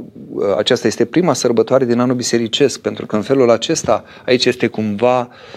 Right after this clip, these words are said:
uh, preambulul, prologul, uh, lucrării de mântuire a, a, uh, noastre, prin mai întâi nașterea Fecioarei și apoi toate celelalte elemente, intrarea ei în,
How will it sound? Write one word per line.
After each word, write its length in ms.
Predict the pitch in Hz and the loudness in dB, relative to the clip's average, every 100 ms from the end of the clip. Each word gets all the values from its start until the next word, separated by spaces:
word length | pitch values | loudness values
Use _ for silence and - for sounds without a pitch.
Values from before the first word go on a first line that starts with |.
| - _ - | -20 _ -12
uh, 540 | - 113 107 107 - - - _ | -2 2 4 2 -2 -8 -16 _
preambulul, 800 | - 113 107 110 143 190 131 107 | 0 0 0 -2 0 0 2 0
prologul, 960 | 107 107 104 139 180 151 - 110 117 - - - _ - | 0 2 4 4 4 2 0 0 0 -4 -20 -20 _ -4
uh, 360 | 120 110 104 | 2 4 4
lucrării 500 | 107 104 - 139 143 | 2 0 -2 0 2
de 100 | 127 | 2
mântuire 500 | 117 113 107 120 117 | 2 2 0 0 2
a, 180 | 110 110 | 4 2
a, 580 | - 107 104 107 110 - | 2 0 0 0 -2 -6
uh, 240 | - 107 107 | -4 0 0
noastre, 540 | 107 117 120 - 98 92 | 2 0 0 -2 -6 -6
prin 400 | - 110 120 - | -2 0 0 -2
mai 200 | 110 104 | -2 -2
întâi 200 | 101 117 | -2 -2
nașterea 400 | 117 113 - 110 | -2 -2 0 0
Fecioarei 540 | 123 135 135 92 95 - - - | 0 0 0 -2 -6 -16 -20 -10
și 120 | - | -6
apoi 200 | 113 113 | -2 0
toate 260 | 127 143 | 0 0
celelalte 540 | 127 127 120 110 110 110 | 0 2 2 2 2 2
elemente, 680 | 104 98 120 165 127 95 - - - - | 0 0 0 0 0 -2 -2 -16 -18 -8
intrarea 560 | 107 - 113 117 113 | -6 0 0 2 2
ei 320 | 104 113 107 - | 2 2 0 -4
în, 280 | 104 101 | -4 -4